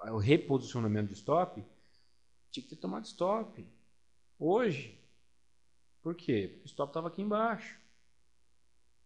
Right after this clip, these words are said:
Né? Então todas as operações que eu faço, que nós fazemos aqui, que vocês, se quiserem acompanhar, não é in-, intuito, assim, vou dizer pra vocês, né? Eu tô aqui,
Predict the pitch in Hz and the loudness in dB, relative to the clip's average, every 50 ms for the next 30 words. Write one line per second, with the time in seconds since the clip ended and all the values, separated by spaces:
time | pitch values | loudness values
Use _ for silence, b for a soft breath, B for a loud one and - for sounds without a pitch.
0 | - - 98 98 110 139 151 147 147 151 156 147 151 143 131 135 156 185 202 202 | -14 -6 -2 0 0 0 0 0 2 0 0 0 0 0 0 2 2 2 2 0
1 | 202 190 180 165 151 - 139 131 127 - - 117 120 127 - - - 113 107 107 | 0 -2 -2 -2 -2 -2 -2 -2 -2 -2 -2 -2 -2 -2 -4 -6 -4 -2 -2 0
2 | 123 139 139 - - 95 92 95 101 113 127 127 - - - 110 104 104 113 110 | 0 -2 -4 -8 -10 -8 -6 -4 -4 -4 -4 -6 -8 -12 -10 -8 -6 -6 -6 -6
3 | - 104 95 98 98 101 101 95 92 90 85 - - 98 98 101 107 127 135 - | -8 -12 -10 -10 -10 -10 -10 -12 -14 -18 -20 -18 -14 -10 -8 -6 -6 -6 -8 -10
4 | 123 123 120 - - - - - - - - - - - - - - 120 113 107 | -18 -20 -20 -20 -20 -20 -20 -20 -20 -20 -20 -20 -20 -20 -20 -20 -16 -10 -8 -8
5 | - - 110 104 101 95 - - 104 90 110 107 101 107 104 101 101 - 104 101 | -8 -4 -4 -4 -4 -4 -6 -10 -12 -10 -10 -6 -4 -2 -2 -2 -4 -4 -6 -6
6 | 95 - 101 101 101 107 113 113 123 135 135 131 131 135 143 147 143 143 143 147 | -4 -4 -4 -4 -2 -2 2 4 6 6 8 8 8 8 6 6 4 2 0 2
7 | 143 147 160 151 - 139 131 127 113 - - 107 - - - 98 95 95 101 104 | 2 2 2 2 0 -2 0 0 0 -2 -6 -10 -10 -8 -8 -6 -6 -4 -4 -6
8 | 104 104 104 104 107 101 - 107 110 120 113 - 104 92 92 87 90 95 101 107 | -6 -6 -4 -4 -4 -4 -4 -4 -4 -4 -4 -4 -4 -4 -2 -4 -4 -4 -4 -4
9 | 101 95 - - 104 104 - - 104 110 117 123 135 | -4 -6 -4 -6 -6 -6 -6 -6 -6 -4 -4 -4 -6